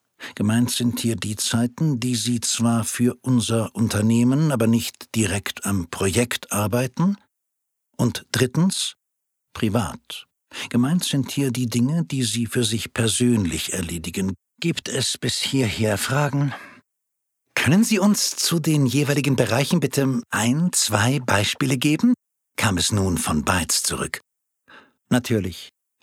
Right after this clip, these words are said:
Sie starten also einen Timer unter Projekt,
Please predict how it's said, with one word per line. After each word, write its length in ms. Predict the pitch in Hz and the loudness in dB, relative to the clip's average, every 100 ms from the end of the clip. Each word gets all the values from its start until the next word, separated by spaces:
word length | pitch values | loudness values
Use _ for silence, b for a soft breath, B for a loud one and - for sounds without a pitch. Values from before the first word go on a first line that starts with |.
| B B B | B B B
Sie 160 | - | 0
starten 400 | 165 185 180 208 | 2 2 2 2
also 320 | 180 151 139 143 | 2 2 2 2
einen 420 | 131 127 127 123 | 4 4 4 2
Timer 520 | - 127 127 147 170 - | 2 4 4 2 0 2
unter 520 | 123 117 107 104 90 _ | 0 2 -2 -2 -6 _
Projekt, 640 | - 113 104 135 - - | -4 0 2 0 -4 -12